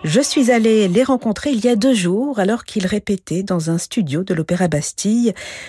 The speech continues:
le programme du concert qu'ils donneront le vingt-cinq janvier à Garnier avec Gustavo Dudamel. Un programme que Gustavo Dudamel leur a concocté, réunissant des pages de compositeurs américains, espagnols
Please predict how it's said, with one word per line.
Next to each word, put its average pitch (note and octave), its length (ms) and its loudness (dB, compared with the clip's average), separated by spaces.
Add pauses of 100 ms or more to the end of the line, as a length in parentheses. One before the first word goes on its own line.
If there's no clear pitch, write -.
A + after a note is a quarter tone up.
(140)
le F#3 200 2
programme G3+ 400 0
du F#3+ 100 -2
concert F3 560 -2
qu'ils F3+ 160 -4
donneront D3+ 340 -2
le F3+ 120 2
vingt-cinq F#3+ 400 0
janvier D#3 540 2
à G#3 100 4
Garnier F3+ 400 2
avec G3+ 200 0
Gustavo G#3 460 0
Dudamel. G3 640 2 (680)
Un B3+ 140 4
programme F3 640 2
que - 120 -4
Gustavo F#3+ 580 -2
Dudamel F#3+ 540 0
leur F3+ 180 2
a F3+ 80 0 (140)
concocté, C4+ 880 0
réunissant A#3 580 2
des A3 100 2
pages A3+ 240 -2
de G#3+ 80 0
compositeurs G#3 840 0
américains, G#3 720 0
espagnols G#3 760 2